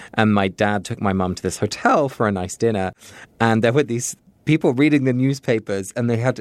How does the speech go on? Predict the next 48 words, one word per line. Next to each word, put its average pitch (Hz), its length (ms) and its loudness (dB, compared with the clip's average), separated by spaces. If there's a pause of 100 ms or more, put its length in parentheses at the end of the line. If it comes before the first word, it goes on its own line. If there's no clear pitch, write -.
little 131 400 0 (140)
holes 147 600 0
made 135 300 2
in 131 180 -2
the 127 100 -2
newspapers 123 560 -2
through 120 220 -2
which 123 240 -2
they 120 120 0
were 117 160 0
reading. 151 480 0 (440)
Um, 135 440 0
and 143 220 -2
so - 180 -2
they 147 140 -4
were 151 100 0
kind 143 200 -4
of 131 80 -2
spying 143 480 0
on 127 240 -6
my 151 180 0
mum. 139 300 -2 (320)
And 151 240 2
then 165 180 0
th-, 160 160 -2
they 143 140 0
put 170 240 -2
the 170 80 -2
newspapers 139 460 -2
down 139 200 2
at 127 60 -6
the 113 60 -8
same 127 220 -2
moment, 127 380 0
and 117 160 -2
my 120 100 2
mum 135 260 0
must 120 180 -4
have 113 100 -6
just, 113 180 -4
like, 107 200 0 (240)
leapt 165 300 0
to 156 120 2
her 143 140 0
feet 156 340 -2
and 117 160 -2
shouted, 131 300 0
like, 120 200 -2